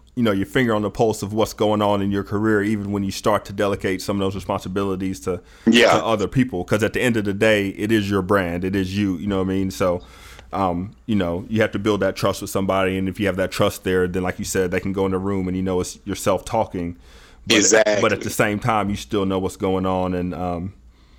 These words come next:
Speaker 1: you know, you got your, you know what, you just know what he's gonna do for you. You know what I mean?
Speaker 2: Exactly, exactly, and that's, that's just how it works out, you know.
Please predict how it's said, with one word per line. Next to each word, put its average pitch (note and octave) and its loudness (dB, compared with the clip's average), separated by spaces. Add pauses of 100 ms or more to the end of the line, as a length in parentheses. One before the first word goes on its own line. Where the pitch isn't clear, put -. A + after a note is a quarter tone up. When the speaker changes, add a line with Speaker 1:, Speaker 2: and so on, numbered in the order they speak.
(240)
Speaker 1:
you F#2+ -4
know, F2+ 0
you F2 -2
got F2+ -2
your, F#2 -4 (1120)
you A#2+ 2
know A2+ 6
what, G2+ -2
you B2+ 0
just G#2+ -2
know G#2+ 4
what F#2+ 0
he's G#2+ 0
gonna F2+ 0
do F#2 0
for E2+ -6
you. D#2 -8
You F2 -4
know F#2 -4
what F2 -2
I F2 -4
mean? F2 -4 (140)
Speaker 2:
Exactly, G#2 0
exactly, E2 0
and E2 -2
that's, F2+ -2
that's G2 2
just G2 0
how G2 4
it F2 2
works F#2 2
out, F#2 4
you D#2 -6
know. F2+ -6